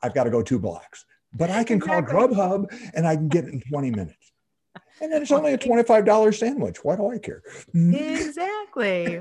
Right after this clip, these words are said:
Speaker 2: At, at a premium, knowing that that cheesecake stay, place also just lost a lot of money by paying it to Grubhub. So
Speaker 1: Yeah, yeah.
Speaker 2: <laughs> I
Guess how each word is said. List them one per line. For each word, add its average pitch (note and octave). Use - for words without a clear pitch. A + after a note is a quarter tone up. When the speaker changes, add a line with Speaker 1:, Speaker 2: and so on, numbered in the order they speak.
Speaker 2:
At, A#3
at A3+
a A#3
premium, A#3
knowing G#3
that G3+
that F#3
cheesecake A#3+
stay, F3+
place F3+
also G3+
just F#3
lost F#3
a F3
lot E3
of E3+
money G#3
by D3+
paying E3
it E3
to F3
Grubhub. E3+
So F3+
Speaker 1:
Yeah, -
yeah. A3+
Speaker 2:
<laughs> -
I G#3